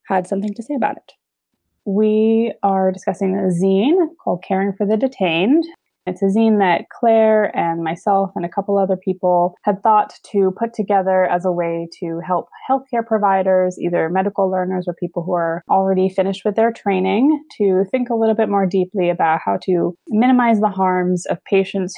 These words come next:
who are detained or accompanied by corrections officers or police officers,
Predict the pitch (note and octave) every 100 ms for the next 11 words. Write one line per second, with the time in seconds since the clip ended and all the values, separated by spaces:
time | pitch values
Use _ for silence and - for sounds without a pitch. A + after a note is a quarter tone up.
0 | - F3 E3 E3 E3 E3+ F3+ - A3 G#3+
1 | G#3 F3 E3+ E3 - F3+ - F#3 E3 F3
2 | E3+ E3+ E3+ - - A3 A#3 A3 G#3 G3+
3 | - G#3 F#3+ F3 G3+ G#3 G3 F#3 F#3 F3+
4 | F#3+ F3+ F3+ F3+